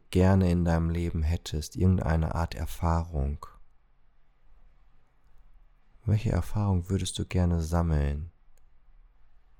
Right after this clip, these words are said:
Entweder weil du dir diese Erfahrung schon länger wünscht oder weil du, weil du sie gerne wiederholen wollen würdest.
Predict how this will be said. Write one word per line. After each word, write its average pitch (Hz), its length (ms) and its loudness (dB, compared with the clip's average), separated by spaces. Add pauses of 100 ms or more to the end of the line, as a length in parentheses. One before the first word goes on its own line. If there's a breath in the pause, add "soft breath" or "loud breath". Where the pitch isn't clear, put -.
(300)
Entweder 80 520 2
weil 78 200 2
du 80 140 -4
dir 78 400 -2 (420)
diese 82 260 0
Erfahrung 78 460 0
schon 76 260 2
länger 73 380 0
wünscht 101 580 0
oder 101 340 2
weil 95 180 2
du, 90 400 -4
weil 85 180 0
du 82 180 -2
sie 80 300 -6
gerne 80 320 2
wiederholen 78 720 2
wollen 69 400 -4
würdest. - 640 -10